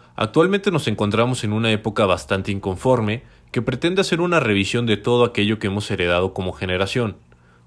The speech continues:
Hoy en día, el hecho de que la comedia exista sencillamente para hacernos reír ya no es suficiente como justificación, lo que ha llevado a preguntar a costa de qué o quién nos hace reír la comedia.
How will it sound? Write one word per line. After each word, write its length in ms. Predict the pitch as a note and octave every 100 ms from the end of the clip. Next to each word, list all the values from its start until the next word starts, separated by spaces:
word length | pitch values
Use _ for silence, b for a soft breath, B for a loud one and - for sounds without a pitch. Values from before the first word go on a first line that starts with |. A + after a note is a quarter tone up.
| _ -
Hoy 240 | G2 F#2+
en 100 | G#2
día, 380 | C#3 A#2+ A2+ B2 B B B
el 100 | A2+
hecho 240 | C3 C#3
de 60 | D#3
que 100 | B2
la 80 | G2
comedia 320 | G2+ G#2 A2
exista 460 | G2 B2 A2+ - E2
sencillamente 720 | F2+ F2 - A2+ G#2+ G#2+ G#2+
para 200 | F#2+ E2+
hacernos 360 | - G2+ G2+ G2
reír 380 | F#2 A2 - - _
ya 160 | A#2 C#3+
no 60 |
es 80 | F#3
suficiente 580 | G3 D#3 A2 A#2+ A2+ A2+
como 160 | G#2 G2
justificación, 920 | - G#2 G2+ G#2+ G#2+ G2 C3 G#2+ - b b b b
lo 160 | F#2+ -
que 120 | G2+
ha 80 | A#2+
llevado 360 | B2+ A2+ A2+
a 80 | A#2
preguntar 520 | G2 F2+ F2+ G#2 G#2+ G#2
a 140 | G2+
costa 340 | G#2+ G#2 A2+
de 120 | F2+ -
qué 240 | G#2 A2+
o 160 | - F#2+
quién 400 | - G2+ A#2+ D3 _ -
nos 240 | F2+ -
hace 240 | F#2 F#2+
reír 260 | E2+ E2 E2
la 140 | E2+
comedia. 440 | E2 E2 E2 D#2